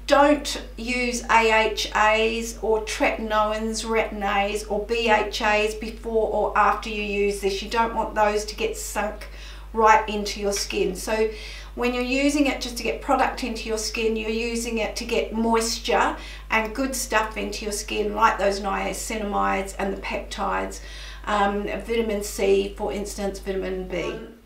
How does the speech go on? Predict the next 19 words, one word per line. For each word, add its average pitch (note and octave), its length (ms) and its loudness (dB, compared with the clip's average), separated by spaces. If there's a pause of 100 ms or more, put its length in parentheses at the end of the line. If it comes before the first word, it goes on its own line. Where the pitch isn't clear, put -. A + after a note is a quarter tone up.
(160)
I C#4 160 10
choose C4+ 360 2
not A#3+ 400 2
to - 100 -4
put A3+ 300 -4
that A3 280 0
on G#3 220 2
first. - 720 0
I G#3+ 140 4
choose A3+ 400 0
to - 80 -10
put A3+ 220 -6
it G3+ 140 2
on F#3+ 440 0
after A3+ 600 4
I've F#3+ 200 0
done F3+ 240 -2
the F#3+ 60 -6
cross-hatching. C4 800 -4